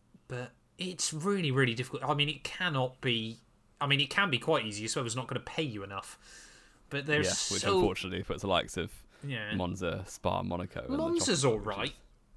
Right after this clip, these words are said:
Speaker 1: Monza's
Speaker 2: Yeah, Monza's
Speaker 1: not
Speaker 2: pretty good,
Speaker 1: struggled
Speaker 2: actually.
Speaker 1: too much, to be fair. And I don't think Formula One can lose.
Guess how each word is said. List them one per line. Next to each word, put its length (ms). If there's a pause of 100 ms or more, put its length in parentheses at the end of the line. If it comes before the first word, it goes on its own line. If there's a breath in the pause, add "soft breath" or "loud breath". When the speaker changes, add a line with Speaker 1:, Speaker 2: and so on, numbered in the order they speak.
Speaker 1:
Monza's 320
Speaker 2:
Yeah, 100
Monza's 200
Speaker 1:
not 100
Speaker 2:
pretty 120
good, 40
Speaker 1:
struggled 320
Speaker 2:
actually. 200
Speaker 1:
too 60
much, 260
to 60
be 100
fair. 240
And 120
I 40
don't 300
think 200
Formula 280
One 200
can 220
lose. 480